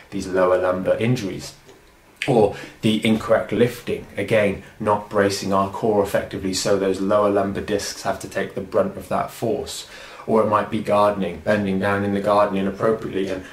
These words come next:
s-, bending over so we squash those lower lumbar discs. All of these things lead to an assault on the same part of our spine time and time again,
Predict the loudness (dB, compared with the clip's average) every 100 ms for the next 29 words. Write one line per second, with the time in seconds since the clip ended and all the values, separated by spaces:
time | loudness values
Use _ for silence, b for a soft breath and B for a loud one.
0 | B -6 -4 -4 4 6 6 4 4 4
1 | 4 0 0 0 0 0 -2 -2 -4 -4
2 | 0 0 0 -2 -2 -2 -2 -4 -8 B
3 | B B 6 6 6 2 -2 -2 0 0
4 | 0 -2 -2 -2 -2 -2 -2 -2 0 2
5 | 0 0 0 2 0 2 0 0 -4 -4
6 | -4 -2 -4 -4 0 0 0 -4 -6 -6
7 | -6 -8 -6 -6 0 2 2 0 -6